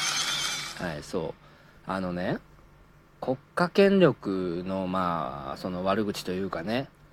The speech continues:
ちょっとまあ、これもう、腹立った話があってね、うん、これもね、あの、消防車なんですけどね、うん、消防車。消防車、あれ、あれ、あ、あかんよって思ったことがあって、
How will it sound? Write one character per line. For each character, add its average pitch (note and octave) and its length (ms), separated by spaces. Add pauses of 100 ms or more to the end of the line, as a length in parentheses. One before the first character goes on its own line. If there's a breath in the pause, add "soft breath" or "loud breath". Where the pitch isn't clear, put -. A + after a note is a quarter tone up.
ち - 80
ょ - 20
っ - 20
と - 160
ま F2 320
あ、 - 60 (100)
こ F2+ 120
れ F2+ 60
も F2+ 440
う、 - 40 (600 loud breath)
腹 C#3+ 220
立 E3 120
っ A#2 60
た E2+ 240
話 G2 400
が E2+ 80
あ D#2 40
っ - 20
て D2 100
ね、 D#2+ 260
う D#2 600
ん、 - 20
こ - 80
れ G2 60
も F#2+ 160
ね、 F2+ 200 (480 loud breath)
あ E3+ 40
の、 F3 120
消 C4+ 360
防 C4 160
車 C3 120
な E2+ 120
ん E2 40
で E2 60
す - 60
け - 80
ど D2+ 40
ね、 F2+ 220 (240)
う F2 40
ん、 E2 200
消 A#2 240
防 A2 140
車。 - 200 (480 loud breath)
消 D#4 480
防 D4+ 220
車、 F#2+ 640
あ A2+ 80
れ、 C#3 160
あ D#3 160
れ、 D#3 200
あ、 - 120 (380)
あ F3 380
か D#4 160
ん E4 80
よ D#3 220
っ - 20
て F#2 100
思 F#2+ 160
っ - 20
た - 120
こ D#2+ 100
と D#2+ 80
が D2+ 100
あ D2+ 40
っ - 40
て、 - 440